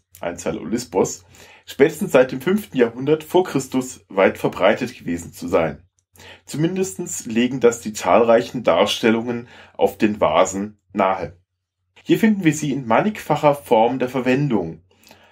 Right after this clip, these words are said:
Auch Doppelendige kommen vor, bei der zwei Frauen zugleich, nun gut, das überlasse ich jetzt der Fantasie der Hörer. Auch in der Literatur hielten die Stäbe dann Einzug. In der Kurzkomödie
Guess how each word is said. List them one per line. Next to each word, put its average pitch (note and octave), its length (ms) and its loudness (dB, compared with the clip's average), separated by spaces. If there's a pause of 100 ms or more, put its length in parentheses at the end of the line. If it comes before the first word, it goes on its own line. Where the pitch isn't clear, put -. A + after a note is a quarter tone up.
(140)
Auch - 360 0
Doppelendige F#2 800 0
kommen E2 320 -4
vor, D#2+ 440 -4 (260)
bei E2+ 140 -2
der A2 400 2
zwei A#2 320 4
Frauen D3+ 420 0
zugleich, B2 720 0 (420)
nun D3 160 -6
gut, A#2+ 220 -4
das G#2+ 160 -6
überlasse G2+ 320 -2
ich G#2+ 80 -8
jetzt G#2 220 -10
der G2+ 120 -2
Fantasie G2 540 -8
der G2+ 180 -2
Hörer. G2 300 0 (420)
Auch A3 400 2
in E3+ 180 0
der E3+ 140 4
Literatur C#3+ 640 2
hielten C#3+ 480 -8
die G#2+ 320 -6
Stäbe F2 480 -2
dann F2 220 -4
Einzug. G#2+ 720 -4 (720)
In G#2+ 120 -4
der G#2 140 4
Kurzkomödie A#2 920 2